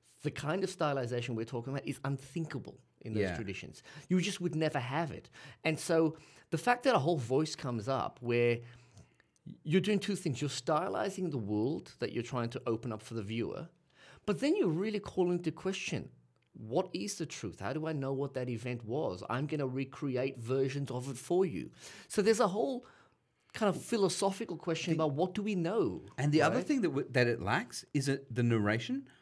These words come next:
Speaker 1: Yeah.
Speaker 2: a-, an objective voice or
Speaker 1: Yes.
Speaker 2: point of view that tells you how you should feel, which
Speaker 1: Unlike the Burns thing you were talking about, Usher, with
Speaker 2: And this is
Speaker 1: Vietnam.
Speaker 2: nineteen eighty-eight, so this
Speaker 1: Yeah.
Speaker 2: is new. This, well, it feels very new
Speaker 1: Yeah.
Speaker 2: to see this, to not,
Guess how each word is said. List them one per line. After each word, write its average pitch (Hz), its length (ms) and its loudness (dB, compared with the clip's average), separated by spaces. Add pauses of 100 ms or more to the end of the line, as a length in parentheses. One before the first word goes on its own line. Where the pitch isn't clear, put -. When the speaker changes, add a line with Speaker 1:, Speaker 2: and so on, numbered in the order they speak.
Speaker 1:
Yeah. 120 260 2
Speaker 2:
a-, - 40 -2
an 135 100 4
objective 147 680 2
voice 107 540 0
or 120 40 4
Speaker 1:
Yes. 113 220 4
Speaker 2:
point 139 220 2
of 120 80 2
view 123 220 2 (240)
that 135 240 2
tells 151 320 0
you 127 140 4
how 117 140 2
you 113 120 4
should - 180 -6
feel, 92 200 0 (240)
which 151 320 2 (440)
Speaker 1:
Unlike 175 280 4
the 175 80 2
Burns 160 340 2
thing 127 160 -2
you 120 60 0
were 110 60 -2
talking 113 280 -6
about, 104 100 -2
Usher, 110 200 -6
with 107 100 0
Speaker 2:
And 151 100 2
this 180 120 6
is - 60 2
Speaker 1:
Vietnam. 180 160 6 (100)
Speaker 2:
nineteen 202 240 4
eighty-eight, 131 420 4
so 135 180 4
this 127 220 2
Speaker 1:
Yeah. 220 80 2
Speaker 2:
is 147 160 0 (180)
new. 120 540 4
This, 139 300 -4
well, 139 220 8
it 120 120 0
feels 175 340 4
very 101 380 2
new 92 400 0
Speaker 1:
Yeah. 92 280 -4
Speaker 2:
to 143 100 0
see 156 440 -2
this, 107 260 0
to 127 100 0
not, 131 320 2